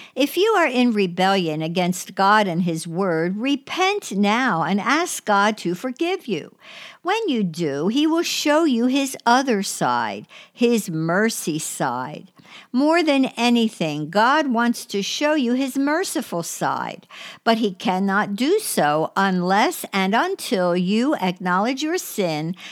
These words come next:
repent of it, and ask his forgiveness. So why not do that now? What are you waiting for? Remember, if you don't acknowledge your sin and repent of it, you will experience God's justice and wrath.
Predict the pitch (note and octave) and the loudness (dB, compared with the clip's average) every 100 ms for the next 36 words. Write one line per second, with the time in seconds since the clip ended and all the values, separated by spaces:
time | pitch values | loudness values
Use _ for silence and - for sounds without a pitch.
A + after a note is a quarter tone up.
0 | - - F#3+ F#3 F4+ A4 G4 G3 F3 F3 | -12 -2 0 0 -2 -2 -2 -2 0 -2
1 | F3+ - G3 - E3+ E3+ - - D#3+ D#3+ | -2 -2 -4 -2 -4 -4 -6 -6 -6 -6
2 | - E3 F3 E3+ D#3+ C3 - - - _ | -6 -6 -2 -2 -2 -10 -12 -16 -18 _
3 | _ _ _ - - - D#4+ E4+ G4+ G4+ | _ _ _ -20 -8 0 4 4 4 2
4 | C#4+ C#4 C#4+ C#4 B3 C4+ F#3+ D3 - _ | 2 0 2 2 2 0 0 -2 -6 _
5 | - C4+ D#4 D#4+ D4+ D#4 F#4 E4+ - D#3 | -2 -2 0 0 2 2 -2 -6 -8 -8
6 | C3+ - _ - - _ B3 C#4 D#4 G4 | -8 -10 _ -20 -20 _ 0 2 4 2
7 | C4 C#3+ - G#3+ A3 C4 G#3 A3+ B3 G4+ | 0 -2 0 -2 0 -2 0 2 2 0
8 | - G3 F3+ D#3+ D#3+ E3+ D#3+ D#3+ - F#3 | -2 -2 0 0 0 -2 -4 -6 -4 -4
9 | E3+ E3+ D3+ F3+ F#3 F3+ E3+ E3+ F#3 F#3 | -2 -4 -4 -2 -4 -2 -4 -2 -2 0
10 | A3+ - - - - A#3+ D#4 F#4 C4+ A3+ | -2 -4 -20 -16 -2 0 2 2 2 0
11 | - - A3+ A#3 B3+ C4+ C4 A3+ F#3+ F#3 | -4 0 2 4 2 0 -2 2 4 6
12 | F3+ F3 D#3 F#3 G3+ - B3+ B3+ - A#3 | 4 -2 0 2 2 0 -4 -6 -2 0
13 | B3 A#3 G3 D#3 A2+ - - | 2 2 2 0 -2 -8 -20